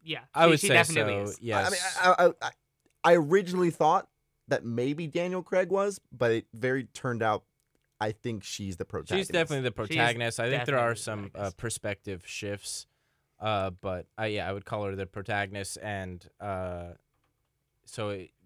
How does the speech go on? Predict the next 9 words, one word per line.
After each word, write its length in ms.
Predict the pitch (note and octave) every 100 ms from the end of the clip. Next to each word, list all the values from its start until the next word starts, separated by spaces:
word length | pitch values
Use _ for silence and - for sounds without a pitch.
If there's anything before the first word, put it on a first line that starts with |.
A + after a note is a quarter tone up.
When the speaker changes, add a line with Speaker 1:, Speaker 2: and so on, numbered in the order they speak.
| _ _ _ _
Speaker 2:
often 360 | C#3 C3 - B2
is, 100 | A2
is 220 | F#2+ G#2+
following, 600 | - A2 G#2+ G#2 G2+ G2 _ _ _ _ -
uh, 200 | G#2 G2
those 360 | F2+ G2+ G2 -
two, 480 | - G#2 F#2+ F#2 F#2 _ _
you 140 | F2+ F#2+
know, 180 | F2+